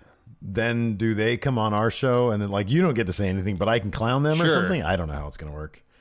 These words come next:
Speaker 1: I don't know, man. I just, look, he's, he's, he's our buddy.
Speaker 2: Yeah.
Speaker 1: I say, "Yeah, whatever you wanna do, I'm cool to do."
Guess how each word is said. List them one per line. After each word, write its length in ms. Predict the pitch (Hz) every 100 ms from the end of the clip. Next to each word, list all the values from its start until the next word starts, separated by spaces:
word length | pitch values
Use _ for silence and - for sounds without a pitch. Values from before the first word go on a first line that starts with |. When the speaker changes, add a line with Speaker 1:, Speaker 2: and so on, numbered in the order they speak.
| _ -
Speaker 1:
I 100 | 151
don't 100 | 170
know, 140 | 156
man. 260 | 143 139 135
I 80 | 127
just, 120 | 110
look, 180 | 120 95
he's, 220 | 113 107
he's, 260 | 107 110 98
he's 160 | 107 117
our 80 |
buddy. 360 | 113 139 170 175
Speaker 2:
Yeah. 160 | 120 101 -
Speaker 1:
I 80 |
say, 180 | 139 214
"Yeah, 120 | 294
whatever 260 | 214 240 262
you 60 | 254
wanna 160 | 254
do, 200 | 302 180
I'm 200 | 110 160
cool 260 | 156 208 202
to 120 | -
do." 120 | -